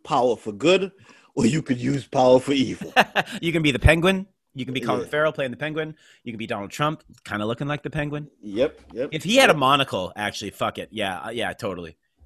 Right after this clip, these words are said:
Speaker 2: Um,
Speaker 1: He
Speaker 2: pretty
Speaker 1: probably
Speaker 2: sure you
Speaker 1: does
Speaker 2: could
Speaker 1: have a monocle, but he probably can't pronounce it, so that's
Speaker 2: Yeah.
Speaker 1: why he doesn't
Speaker 2: <laughs>
Speaker 1: want to
Speaker 2: Yeah, he also can never remember where he put it 'cause the,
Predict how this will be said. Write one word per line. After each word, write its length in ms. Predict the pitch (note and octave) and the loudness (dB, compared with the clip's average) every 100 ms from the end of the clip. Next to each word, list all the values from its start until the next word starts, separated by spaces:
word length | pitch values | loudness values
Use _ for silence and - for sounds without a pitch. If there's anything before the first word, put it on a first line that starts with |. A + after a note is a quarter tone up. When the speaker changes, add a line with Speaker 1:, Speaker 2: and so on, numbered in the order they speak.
| _ | _
Speaker 2:
Um, 420 | B2 A#2+ A2+ G2+ _ | -4 -2 -4 -8 _
Speaker 1:
He 80 | D3 | -6
Speaker 2:
pretty 120 | F3+ | 0
Speaker 1:
probably 140 | D#3 - | 0 0
Speaker 2:
sure 100 | D3+ | -2
you 80 | |
Speaker 1:
does 160 | B2 D3 | 0 0
Speaker 2:
could 40 | C3+ | 0
Speaker 1:
have 100 | G#2+ | -2
a 60 | |
monocle, 480 | G#2 G2+ F#2+ - F2 | -2 -2 -2 -6 -10
but 100 | F#2 | -10
he 60 | F2 | -8
probably 240 | - F#2+ F2 | -6 -6 -6
can't 200 | G#2+ F2 | -10 -12
pronounce 440 | F#2+ G2+ C3+ C#3+ | -6 0 0 -2
it, 140 | A2 A#2 | -8 -8
so 140 | A#2 | -6
that's 160 | G2+ E3 | -4 0
Speaker 2:
Yeah. 80 | D#3+ | -2
Speaker 1:
why 60 | |
he 40 | - | -2
doesn't 180 | - - - | -2 0 0
Speaker 2:
<laughs> 60 | |
Speaker 1:
want 20 | A3+ - | 0 -2
to 80 | - - - | -8 -20 -6
Speaker 2:
Yeah, 200 | E3 F3 - - _ - | 0 0 -2 -16 _ -4
he 80 | D#3+ | 0
also 200 | D#3+ D3+ | 0 0
can 120 | D#3 | -2
never 160 | D3 C#3+ | 0 0
remember 320 | B2+ B2 A2 | -2 -2 -2
where 100 | G2 | -4
he 60 | |
put 200 | F#2+ A2+ | -2 -4
it 160 | A2+ - | -4 -8
'cause 280 | - F2 - - | -12 -16 -16 -16
the, 160 | F2+ | -16